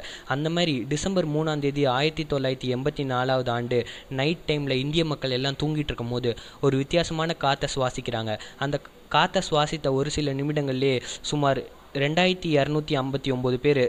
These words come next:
செத்து போறாங்க. அவங்க எல்லாருக்குமே கண்ணு, மூக்கு, வாய் எல்லாம் எரிய ஆரம்பிச்சு மூச்சு திணறி இறந்து போனாங்கன்னு சொல்றாங்க. அதுக்கப்புறம் சுமார் ரெண்டு வாரத்துக்கு அப்புறம் சுமார் பதினோராயிரம் பேர் செத்து போறாங்க.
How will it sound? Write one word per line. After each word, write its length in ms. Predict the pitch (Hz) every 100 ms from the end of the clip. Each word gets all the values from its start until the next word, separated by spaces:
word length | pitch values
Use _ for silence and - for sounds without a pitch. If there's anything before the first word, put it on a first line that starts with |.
| -
செத்து 200 | 139 131 127
போறாங்க. 300 | 127 117 113 - - -
அவங்க 160 | 139 147
எல்லாருக்குமே 420 | 151 175 180 180 180 -
கண்ணு, 240 | 151 185 185
மூக்கு, 300 | 151 160 156 156
வாய் 240 | 139 143 139
எல்லாம் 220 | 139 147 135
எரிய 160 | 147 160
ஆரம்பிச்சு 360 | 143 131 131 - 139
மூச்சு 240 | 170 170 151
திணறி 260 | 127 127 139
இறந்து 180 | 127 135 131
போனாங்கன்னு 380 | 120 117 123 127
சொல்றாங்க. 320 | 113 113 113 - - - -
அதுக்கப்புறம் 480 | 147 170 170 190 180
சுமார் 260 | 165 147 135 139
ரெண்டு 180 | 165 165
வாரத்துக்கு 380 | 147 156 151 139
அப்புறம் 220 | 143 143 -
சுமார் 240 | 135 127 -
பதினோராயிரம் 640 | 131 170 175 156 131 123
பேர் 140 | 131 143
செத்து 200 | 127 135
போறாங்க. 240 | 123 113